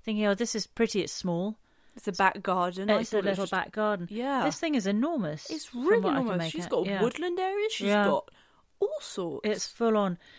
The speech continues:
Speaker 2: Yeah.
Speaker 1: And she really shows more of her plants on there. So
Speaker 2: Mm.
Speaker 1: if you can access YouTube and have a,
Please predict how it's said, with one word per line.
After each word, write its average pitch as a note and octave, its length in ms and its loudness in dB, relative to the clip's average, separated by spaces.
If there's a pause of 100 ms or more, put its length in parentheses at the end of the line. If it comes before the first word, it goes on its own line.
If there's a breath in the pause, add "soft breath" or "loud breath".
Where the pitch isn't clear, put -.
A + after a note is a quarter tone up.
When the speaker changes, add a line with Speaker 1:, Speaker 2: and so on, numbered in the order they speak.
(140 loud breath)
Speaker 2:
Yeah. D4 360 4
Speaker 1:
And F3+ 80 0
she A3 80 2
really A#3 300 2
shows G3+ 420 -2
more G3+ 180 0
of F3+ 100 -4
her F3 100 -4
plants F#3 400 -6
on F3 120 -8
there. D#3+ 220 -6
So - 180 -4
Speaker 2:
Mm. G3+ 400 0 (120)
Speaker 1:
if G#3+ 180 -10
you A3+ 60 -4
can A#3+ 280 0
access - 440 -4
YouTube G3 520 -4
and E3 100 -8
have F3+ 180 -6
a, - 100 -10